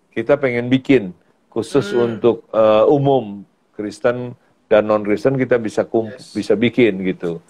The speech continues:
Speaker 2: Yes.
Speaker 1: Eh, kegiatan semacam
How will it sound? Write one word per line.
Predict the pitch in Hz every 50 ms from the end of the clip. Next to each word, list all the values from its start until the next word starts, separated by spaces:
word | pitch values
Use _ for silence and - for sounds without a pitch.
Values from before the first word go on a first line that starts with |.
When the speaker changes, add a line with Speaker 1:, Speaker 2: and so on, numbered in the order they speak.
| _ _ _
Speaker 2:
Yes. | - - 123 113
Speaker 1:
Eh, | - 101 101 101 101 101 98 98 98 95 90 85 - _ _ -
kegiatan | - - 104 98 95 104 98 95 95 90 - - 104 107 113 127 151 160 170 165 - _ _ _ _ - - _
semacam | _ - 117 107 107 101 101 101 - - - 101